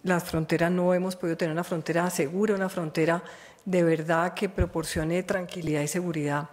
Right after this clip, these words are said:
a la gente que vive ahí. Entonces, ¿qué hemos dicho? Hemos dicho que nosotros abriremos la frontera y, eh,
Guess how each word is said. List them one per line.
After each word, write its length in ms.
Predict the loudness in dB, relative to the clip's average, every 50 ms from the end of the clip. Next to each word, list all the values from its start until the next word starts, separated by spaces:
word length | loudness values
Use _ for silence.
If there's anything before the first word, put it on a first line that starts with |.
| -14 -8 -4
a 80 | -2 0
la 120 | 0 0
gente 320 | 0 -2 -4 -4 -4 -4
que 140 | -2 -2 -2
vive 240 | 0 0 0 2 2
ahí. 220 | 2 2 0 -4 -8 -16 -20 -18 -18 -18 -16 -18 -20 -14
Entonces, 640 | _ 2 4 4 4 4 4 2 2 2 2 0 -2 -4 -16 -20 -20 -20 -12 _
¿qué 100 | 4 6
hemos 260 | 6 6 6 4 4 4
dicho? 300 | 2 2 2 0 -2 -2
Hemos 240 | 0 0 0 2
dicho 260 | 2 0 0 0 0 2
que 100 | 2 2
nosotros 360 | 2 2 2 0 0 0 0
abriremos 460 | 2 2 2 2 2 2 2 2 2
la 120 | 2 0
frontera 560 | 0 0 -2 -2 0 2 2 2 2 0 -4 -8 -12 -20 -20 -20 -16 _ -2
y, 340 | 0 2 2 2 0 0 -4 -8 -14 -8
eh, 500 | -4 -2 0 0 0 0 -2 -2 -6 -10